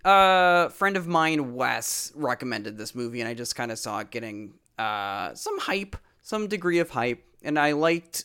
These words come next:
Spring Breakers. I don't have much of a connection to Car-, Harmony Korine outside of that, but I was like, "I'll give this a shot." I like, I like McConaughey.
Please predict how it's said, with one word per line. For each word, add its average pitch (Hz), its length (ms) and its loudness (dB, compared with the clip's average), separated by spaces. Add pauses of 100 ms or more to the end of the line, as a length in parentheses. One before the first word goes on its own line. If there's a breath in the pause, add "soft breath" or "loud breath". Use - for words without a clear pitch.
(100)
Spring 156 380 0
Breakers. 127 580 -4
I 120 220 -4 (260)
don't 151 220 0
have 135 160 -4
much 127 240 -4
of 123 120 -8
a 120 100 -4 (380)
connection 131 440 -4
to 123 60 -4
Car-, 135 280 -6
Harmony 131 380 -2
Korine 120 360 -6
outside 117 380 -6
of 113 160 -12
that, 107 260 -8
but 117 100 -8
I 117 80 -8
was 120 100 -12
like, 127 220 -12
"I'll 440 100 -2
give 330 160 -2
this 156 160 -8
a 135 60 -8
shot." 123 400 -6
I 170 100 -6
like, 165 380 -2 (800)
I - 80 -8
like 196 120 -6
McConaughey. 131 680 -2